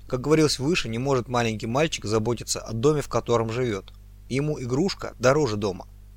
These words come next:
Над этим можно сколько угодно смеяться, но это реальность. Людей сдувает с рабочих мест, как только кончился рабочий день. Потому что где сокровище ваше,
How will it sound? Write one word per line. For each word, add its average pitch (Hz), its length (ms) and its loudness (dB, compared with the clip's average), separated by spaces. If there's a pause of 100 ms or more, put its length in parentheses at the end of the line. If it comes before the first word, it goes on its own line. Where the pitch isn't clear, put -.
(500)
Над 147 180 0
этим 160 220 0
можно 151 260 2
сколько 156 360 0
угодно 143 360 2
смеяться, 131 520 0
но 113 120 0
это 113 160 0
реальность. 98 540 0 (260)
Людей 139 360 2
сдувает 120 520 2
с - 60 -6
рабочих 107 480 -4
мест, 151 320 -2
как - 220 -8
только 131 300 0
кончился 127 480 0
рабочий 107 400 0
день. 98 260 -6 (400)
Потому 127 320 -4
что 107 300 -2 (220)
где 110 220 -4
сокровище 147 640 -2
ваше, 135 380 -2